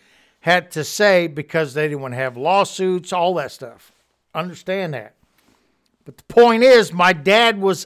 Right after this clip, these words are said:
able to talk to the o-,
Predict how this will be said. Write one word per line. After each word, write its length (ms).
able 540
to 160
talk 600
to 300
the 180
o-, 200